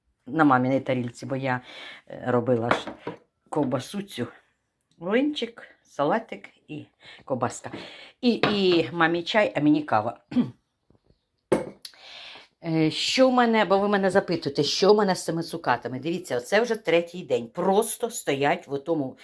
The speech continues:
сиропі, який я залила. Вони спочатку, ви пам'ятаєте, були такі великі-великі. Зараз вони вже ось такі малесенькі. Я думаю, сьогодні ввечері, ось зараз ось скуштуємо.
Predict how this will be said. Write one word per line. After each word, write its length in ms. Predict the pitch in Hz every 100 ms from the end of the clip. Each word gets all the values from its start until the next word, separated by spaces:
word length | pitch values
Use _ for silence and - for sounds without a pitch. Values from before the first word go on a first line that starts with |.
| - -
сиропі, 500 | - 156 151 190 143
який 260 | - 143
я 140 | 143 127
залила. 460 | 127 120 110 95 - _ - - - _ -
Вони 200 | 165 165
спочатку, 460 | 160 143 139 -
ви 60 | 139
пам'ятаєте, 500 | 151 147 147 143 139
були 160 | 135
такі 200 | 135 -
великі-великі. 1040 | 127 127 147 185 214 208 147 139 131 - 120
Зараз 400 | 139 175 185 -
вони 180 | 131 123
вже 180 | 120
ось 180 | 131 120
такі 240 | - - 127
малесенькі. 560 | 120 151 190 180 -
Я 80 | 131
думаю, 240 | 143 131
сьогодні 480 | 117 147 123 120 120 - - - _
ввечері, 640 | - 120 156 208 - 107 -
ось 220 | 123 - 113
зараз 220 | 101 -
ось 200 | - 113
скуштуємо. 500 | - - - -